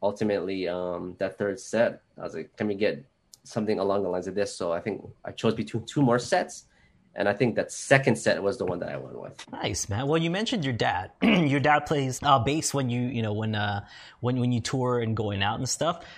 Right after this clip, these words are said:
Speaker 2: Um, how,
Speaker 1: Yeah.
Speaker 2: you know, what's it like to kind of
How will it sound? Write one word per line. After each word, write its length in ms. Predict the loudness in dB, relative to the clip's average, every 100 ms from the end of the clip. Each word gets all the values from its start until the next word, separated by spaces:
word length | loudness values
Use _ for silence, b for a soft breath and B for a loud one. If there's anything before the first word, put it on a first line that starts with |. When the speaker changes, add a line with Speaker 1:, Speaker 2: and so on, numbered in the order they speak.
| B
Speaker 2:
Um, 220 | 6 6
how, 460 | 6 6 6 2 2
Speaker 1:
Yeah. 120 | 2
Speaker 2:
you 60 | 2
know, 300 | -2 -4 -4
what's 260 | -2 -2 0
it 80 | 2
like 280 | 2 2
to 100 | -2
kind 240 | 0 2 2
of 220 | 0